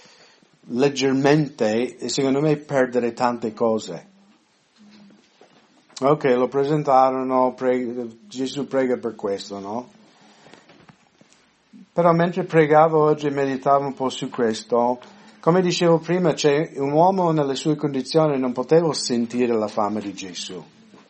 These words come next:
Magari lui vedevo le folle, vedevo che la gente correva indietro a questo uomo, ma non potevo capire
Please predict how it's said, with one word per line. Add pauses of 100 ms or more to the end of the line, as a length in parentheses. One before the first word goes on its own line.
(1160)
Magari
lui
vedevo
le
folle,
vedevo
che
la
gente
correva
indietro
a
questo
uomo, (300)
ma
non
potevo
capire